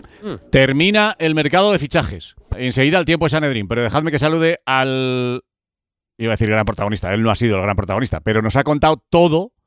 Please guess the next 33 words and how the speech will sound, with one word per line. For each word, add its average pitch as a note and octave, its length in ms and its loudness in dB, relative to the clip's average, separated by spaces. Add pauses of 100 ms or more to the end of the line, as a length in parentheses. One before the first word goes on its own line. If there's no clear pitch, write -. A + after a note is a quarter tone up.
(340)
lo A#2+ 240 -2
que C3+ 120 -2
ha C#3 80 2
pasado D3+ 360 0
en C#3+ 80 -2
torno D#3+ 260 0
al C#3+ 100 2
gran D#3+ 220 0
protagonista F3 600 0
de D#3+ 100 0
este F#3 240 0
mercado D#3+ 440 0
de E3+ 80 0
verano, C#3+ 340 0
el B2 100 -2
gran D3+ 240 2
culebrón E3 720 4 (340)
que C3+ 100 -2
ha D3+ 60 2
terminado E3 540 0
con A#3 420 2 (1040)
Julián C3+ 440 -4
Álvarez E3 500 -2 (440)
en A#2+ 100 -8
el A2+ 100 -2
Atlético A2+ 360 -4
de F#2 60 -6
Madrid. G2+ 280 -4 (340)
Miguel G#3 280 2
Martín G#3 260 2
Talavera, E3+ 380 2
muy D#3 140 0
buenas. D#3 400 -4